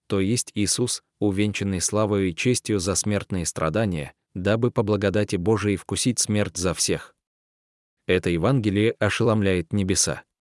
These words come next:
И если оно поражает ангелов,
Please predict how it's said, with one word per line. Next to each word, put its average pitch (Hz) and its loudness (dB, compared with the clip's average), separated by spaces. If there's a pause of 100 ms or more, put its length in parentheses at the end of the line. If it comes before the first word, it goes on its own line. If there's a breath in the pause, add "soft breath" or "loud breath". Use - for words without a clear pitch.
(680)
И 90 -2
если 104 0
оно 127 2
поражает 107 0
ангелов, 98 -2